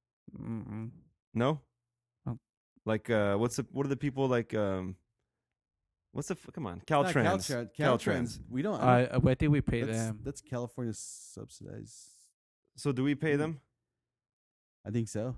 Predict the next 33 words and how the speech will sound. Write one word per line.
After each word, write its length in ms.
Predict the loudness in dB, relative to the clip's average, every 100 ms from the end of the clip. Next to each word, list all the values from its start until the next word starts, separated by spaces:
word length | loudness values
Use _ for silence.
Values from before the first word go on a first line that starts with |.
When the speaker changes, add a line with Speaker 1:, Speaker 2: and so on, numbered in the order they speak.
| -12 _
Speaker 1:
Yeah, 300 | -8 -8 -10 -14 _
'cause 140 | -6
they 100 | -6
do 160 | -2 -2
all 60 | -2
the 100 | -2
freeway 440 | -4 -4 -4 -6
work 300 | -6 -8 -12
and 120 | -14
all 120 | -14 -12
that 160 | -14 -14
shit, 380 | -14 -14 -16 -18
and 140 | -16
that's 140 | -14 -8
what 240 | -8 -4
Speaker 2:
What 100 | -4
Speaker 1:
our 20 |
Speaker 2:
about, 260 | 0 2 4
like, 180 | 2 2
in 80 | 0
residential? 480 | 0 2 0 0
Does 220 | -2 0 0
that 140 | 0
them 160 | -2 -2
too? 220 | -2 -4 -8 _ _ -20 -20 -18 -20 -20 _ _ _ -10
Speaker 3:
That's 220 | -10 -6
done 200 | -2 -2
by 100 | -4
the 80 | -6
city. 400 | -6 -6 -6 -8 -16 _
Speaker 1:
Like 180 | -2 2
public 320 | 4 6 4
safety? 540 | 0 -4 -6 -4 -6